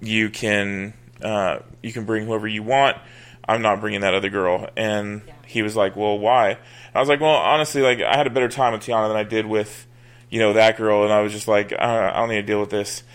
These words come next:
Speaker 1: And he's like, "Why don't you date her?" And I was like, "Who?"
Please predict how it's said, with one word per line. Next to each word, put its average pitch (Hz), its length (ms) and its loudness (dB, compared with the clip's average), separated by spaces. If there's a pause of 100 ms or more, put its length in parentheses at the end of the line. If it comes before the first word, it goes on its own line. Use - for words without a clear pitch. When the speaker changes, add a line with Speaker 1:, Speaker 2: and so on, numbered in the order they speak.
(160)
Speaker 1:
And - 80 -10
he's 117 120 -2
like, 113 120 4
"Why 113 160 4
don't 120 160 -2
you 110 60 -10
date 123 260 4
her?" 82 240 -2 (360)
And - 100 -6
I 117 40 2
was 117 120 0
like, 110 360 0 (180)
"Who?" 139 320 0